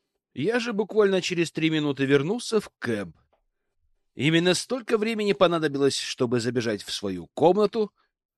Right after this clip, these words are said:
схватить винчестер с подсумком и вернуться обратно. «Интересно», задумчиво пробормотал Фрэнк, раскуривая сигару.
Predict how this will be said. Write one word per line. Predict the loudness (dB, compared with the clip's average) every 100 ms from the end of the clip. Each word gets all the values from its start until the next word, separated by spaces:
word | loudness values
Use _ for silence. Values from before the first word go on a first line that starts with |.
| _ -18
схватить | -12 0 0 2 -2
винчестер | -2 0 -2 0 0 0 -2 -2
с | -2
подсумком | -4 -4 -8 -6 0 0 -2 -10 _ _ _
и | 2 4
вернуться | 4 0 0 -2 -2 -4 -4
обратно. | 0 0 0 -2 -4 -10 -10 -10 -14 _ _ _ _ _ _ _ _ _ _ _ _ _ _ _ _ _ _ _ _ _ _ _ _ _ _ _ _
«Интересно», | -8 -4 -4 -2 2 2 2 -4 -6 -12 -10 -6 -6 -10 -14 -14 -16 -20 _ _ -4
задумчиво | 2 4 6 4 4 -2 0 2
пробормотал | 2 4 4 4 2 2 0
Фрэнк, | -2 0 0 0 0
раскуривая | 0 0 0 2 4 4 4
сигару. | 0 -6 -8 -8 -8 -12 -18